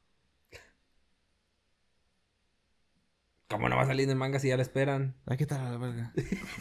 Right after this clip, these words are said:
Speaker 2: <laughs>
Speaker 1: No podía faltar.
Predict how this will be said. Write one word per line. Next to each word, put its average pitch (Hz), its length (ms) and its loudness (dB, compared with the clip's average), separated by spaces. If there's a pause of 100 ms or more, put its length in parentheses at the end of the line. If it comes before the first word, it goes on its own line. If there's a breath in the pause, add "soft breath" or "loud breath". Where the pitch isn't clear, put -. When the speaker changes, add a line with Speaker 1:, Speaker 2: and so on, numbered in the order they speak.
(280)
Speaker 2:
<laughs> 135 760 6 (840 loud breath)
Speaker 1:
No 120 160 0
podía 120 220 4
faltar. 120 540 0